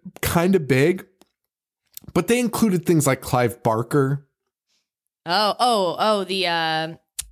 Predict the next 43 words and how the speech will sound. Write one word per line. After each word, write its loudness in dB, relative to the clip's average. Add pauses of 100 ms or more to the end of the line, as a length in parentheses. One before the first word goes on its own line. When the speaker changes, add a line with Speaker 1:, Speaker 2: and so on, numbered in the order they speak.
Speaker 1:
'Cause 0
Speaker 2:
what, -4
he, -12
Speaker 1:
he, -2
he -8
Speaker 2:
he 0
Speaker 1:
wrote 2
Speaker 2:
wrote -4
all 0
those -4
books. -6
Speaker 1:
He 0
did 0
Speaker 2:
He 0
Speaker 1:
write, 0 (100)
he 0
did 2
write 0
books, -2 (140)
um, 2
and 4
short 0
stories 2
and 0
things 2
like 0
that, 0
that 0
he -2
based -2
his 0
movies 4
on. -2
But -2 (440)
for 0
some 2
reason, 2
and 4
maybe 2
this 2
isn't 0
fair, -2
but -2